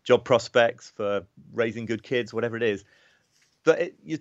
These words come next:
your focus is totally on the future. So there's no focus left for where you actually are now. But of course, the future never arrives. And when the future comes, the new future <laughs> is still in the future.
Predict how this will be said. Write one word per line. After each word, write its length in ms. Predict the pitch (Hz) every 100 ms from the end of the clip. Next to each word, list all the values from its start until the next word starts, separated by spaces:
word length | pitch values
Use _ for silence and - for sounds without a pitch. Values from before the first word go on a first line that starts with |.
| _
your 140 | 160 165
focus 400 | - 196 185 170
is 100 | -
totally 420 | - 202 - 156
on 120 | 156
the 60 | 143
future. 440 | 220 - - 90
So 200 | - 123
there's 160 | 127 143
no 140 | 180
focus 420 | - 147 - 127
left 460 | 123 139 113 - -
for 520 | - 127 117 113 113 - -
where 180 | 131
you 140 | 127 123
actually 300 | 131 - 120
are 120 | 117
now. 160 | 143 110
But 120 | 127
of 80 | 120
course, 180 | 156 -
the 80 |
future 300 | 131 180 -
never 240 | 123 113 110
arrives. 540 | 101 95 92 120 123
And 220 | 113 113
when 140 | 117 131
the 80 | 117
future 280 | 120 117
comes, 420 | - 110 104 95 - _ _ _ _ _ _
the 80 | 117
new 200 | 120 131
future 360 | - 233 - 120
<laughs> 20 |
is 80 | 113
still 240 | - 156
in 80 | 123
the 60 | 113
future. 600 | 120 117 - 95 95